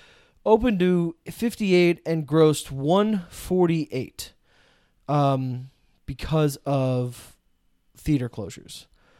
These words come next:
The last weekend that was healthy for this movie was basically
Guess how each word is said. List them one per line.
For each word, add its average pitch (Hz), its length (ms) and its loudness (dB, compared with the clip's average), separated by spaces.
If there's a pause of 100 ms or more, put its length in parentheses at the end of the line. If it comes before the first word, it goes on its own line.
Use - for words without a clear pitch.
(300)
The 143 100 -2
last 175 440 2
weekend 170 680 0
that 151 200 0
was 135 120 -2
healthy 165 400 -2
for 147 120 -2
this 135 200 -4
movie 131 560 0 (720)
was 139 800 4 (500)
basically 151 1000 2